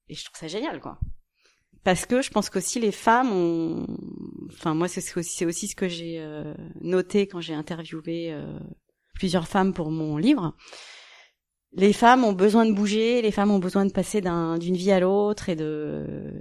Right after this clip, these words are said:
et, et on se permet de faire ça en fait. Donc, euh, dans les huit, on a toutes des enfants.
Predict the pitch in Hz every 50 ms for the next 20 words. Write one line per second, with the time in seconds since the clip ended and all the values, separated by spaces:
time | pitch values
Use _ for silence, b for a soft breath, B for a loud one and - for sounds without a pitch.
0 | - - - 156 156 156 151 147 143 143 143 - - 50 50 50 - 151 147 143
1 | 143 151 151 - - - 143 156 175 185 - - 165 - - 208 180 147 - 165
2 | - - - - - 143 151 143 - - 151 - - 160 - - - - - 151
3 | - 147 - - 151 151 - - _ _ - - 156 147 151 151 151 156 185 185
4 | - 147 131 131 131 - - 170 160 165 160 147 139 139 - 180 180 202 233